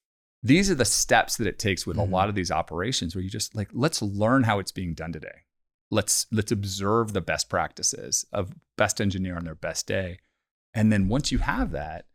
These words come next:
Speaker 1: then you can start to scale it and augment it and take it across various parts of the operation.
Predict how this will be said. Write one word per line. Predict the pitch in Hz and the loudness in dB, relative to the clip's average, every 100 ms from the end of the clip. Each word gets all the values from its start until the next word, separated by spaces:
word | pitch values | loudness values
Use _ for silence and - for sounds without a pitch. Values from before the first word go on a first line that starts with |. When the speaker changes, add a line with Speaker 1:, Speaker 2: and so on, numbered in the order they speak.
| _ _ _ | _ _ _
Speaker 1:
then | 131 151 | 4 4
you | 139 | 2
can | 123 | 2
start | 104 110 95 | 2 2 0
to | - | -2
scale | - - 87 90 90 | -6 -4 -4 -6 -8
it | 87 | -10
and | 82 - | 4 10
augment | - - - - | 12 12 10 4
it | - | -2
and | - | -8
take | - | -8
it | 73 | -8
across | - - - - | -6 -6 -6 -8
various | - - | -8 -6
parts | - - - | -4 -4 -6
of | - | -8
the | 80 | -6
operation. | - - - - 92 | -6 -8 -8 -8 -10